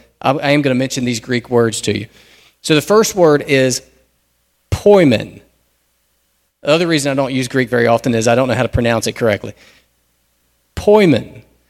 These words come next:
That is usually translated in our English Bibles as pastor or shepherd. Now, that's actually the least common word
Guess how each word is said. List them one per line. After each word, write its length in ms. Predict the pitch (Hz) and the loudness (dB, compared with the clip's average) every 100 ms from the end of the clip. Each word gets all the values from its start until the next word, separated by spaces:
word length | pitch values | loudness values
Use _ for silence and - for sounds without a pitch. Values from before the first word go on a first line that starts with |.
| _ _ _ _ | _ _ _ _
That 500 | 139 151 214 - - - | 0 0 0 -6 -12 -6
is 180 | 147 | -2
usually 260 | 143 202 196 | 0 0 0
translated 600 | 180 190 180 165 160 156 | 0 0 2 2 2 4
in 100 | 143 | 2
our 140 | 135 135 | 2 0
English 400 | 143 170 175 156 | 0 2 0 2
Bibles 400 | 143 131 131 123 | 2 2 2 0
as 240 | 120 120 | -2 -4
pastor 800 | - - 160 170 - 185 170 170 - _ | -4 -4 -2 -2 -4 -2 -2 -4 -8 _
or 180 | - 135 | -2 -2
shepherd. 680 | 123 - - 123 - - - _ _ _ _ _ _ _ _ _ _ _ _ _ _ _ _ _ _ _ _ _ | 0 -2 -2 -2 -4 -20 -20 _ _ _ _ _ _ _ _ _ _ _ _ _ _ _ _ _ _ _ _ _
Now, 140 | - 135 | -2 0
that's 300 | 147 139 - | 2 0 -2
actually 440 | 160 208 240 170 151 | -2 -2 -2 0 0
the 180 | 135 | 0
least 540 | 127 127 180 269 - - | -2 0 2 2 0 -4
common 540 | - 113 110 104 110 - _ _ _ - | -4 -2 -2 -4 -8 -14 _ _ _ -10
word 580 | 123 180 156 113 120 | 0 2 2 0 -4